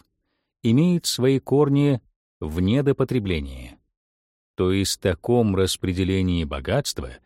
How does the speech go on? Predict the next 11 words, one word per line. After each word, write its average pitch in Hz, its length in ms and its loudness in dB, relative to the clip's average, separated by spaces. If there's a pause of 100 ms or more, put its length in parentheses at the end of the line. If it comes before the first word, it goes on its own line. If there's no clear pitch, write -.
(240)
которое 113 400 2
ведёт 113 280 0
к - 80 -16
слишком 107 720 0
низкой 135 520 -2
склонности 98 720 -2
к - 80 -8
потреблению. 76 640 -4 (960)
Это 147 340 4
обусловлено 92 720 0
тем, 220 320 2